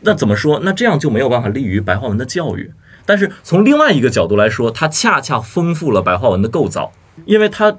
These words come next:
这样的话，它才能让这个整体变得斑斓起来。所以我们到底要学什么样的白话文呢？我们要，到底要学什么样的汉语呢？汉语就是非常丰富的，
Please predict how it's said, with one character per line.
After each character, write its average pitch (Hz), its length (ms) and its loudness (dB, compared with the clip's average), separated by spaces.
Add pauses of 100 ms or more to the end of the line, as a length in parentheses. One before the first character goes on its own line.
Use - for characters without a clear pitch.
这 240 100 -4
样 185 180 2
的 123 120 2
话， 117 120 0
它 120 140 -4
才 143 140 -4
能 117 200 -2
让 135 220 0
这 123 100 -4
个 110 80 -2
整 107 180 -2
体 104 140 -4
变 127 140 -2
得 101 60 0
斑 135 220 -2
斓 90 240 -2
起 - 180 -8
来。 - 180 -14 (240)
所 - 180 0
以 139 240 2 (140)
我 123 140 2
们 151 100 0
到 220 120 4
底 139 100 0
要 160 80 2
学 151 200 0
什 92 180 -2
么 104 80 -2
样 165 120 2
的 117 60 -2
白 85 120 0
话 90 200 -2
文 85 180 -10
呢？ 90 80 -6
我 95 60 0
们 120 120 2
要， 170 80 2
到 185 160 0
底 120 60 0
要 123 100 2
学 131 160 0
什 92 180 -2
么 101 100 0
样 170 100 2
的 147 60 -2
汉 151 260 -2
语 90 160 -4
呢？ 71 200 -8 (320)
汉 254 220 2
语 120 60 2
就 190 160 -2
是 139 80 -4
非 240 360 0
常 117 160 0
丰 139 220 -2
富 143 200 -2
的， 78 200 -4